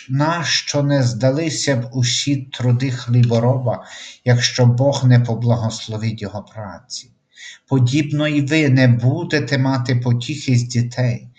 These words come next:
якщо Бог не поблагословить ваших наук, журби та старань, пов'язаних із вихованням дітей. «Без мене ви нічого не зможете», сказав Божественний Спаситель.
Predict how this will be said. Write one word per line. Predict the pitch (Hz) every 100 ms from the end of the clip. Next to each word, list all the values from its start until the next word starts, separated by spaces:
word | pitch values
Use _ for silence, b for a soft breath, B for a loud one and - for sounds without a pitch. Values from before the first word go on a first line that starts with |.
| B B B
якщо | 123 123 - -
Бог | 135 120 127 170 175 143
не | 143
поблагословить | 123 139 127 127 131 123 - 139 143 131
ваших | 127 120 120 120
наук, | 113 117 123 - - - B B B B
журби | 107 - 107 120 120 127
та | 123 117
старань, | - - 113 110 101 95 - B B B _
пов'язаних | 127 127 127 143 151 135 135 131 123 - -
із | 120 -
вихованням | 120 120 117 120 123 117 107 98
дітей. | 101 95 107 98 95 - b b b b 104
«Без | 110 117 117 107
мене | 120 131 131 127
ви | 123 113
нічого | 107 107 - 120 107 110
не | 104
зможете», | 101 - 104 101 95 92 - 67 - _ _ _
сказав | - - 117 - 107 101
Божественний | 98 - 104 95 - 101 95 98
Спаситель. | - - - - - 92 95 120